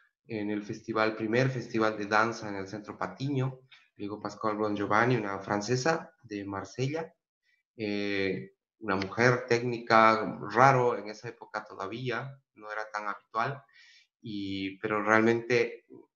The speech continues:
con ella hemos, hemos trabajado, hemos hecho, eh,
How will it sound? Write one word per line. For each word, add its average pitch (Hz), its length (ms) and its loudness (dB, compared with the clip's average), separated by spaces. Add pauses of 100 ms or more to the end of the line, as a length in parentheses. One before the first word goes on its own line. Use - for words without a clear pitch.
con 113 180 -6
ella 127 220 2
hemos, 117 320 -4
hemos 110 260 -8
trabajado, 110 460 2
hemos 110 200 -4
hecho, 110 600 -2 (480)
eh, 98 400 -4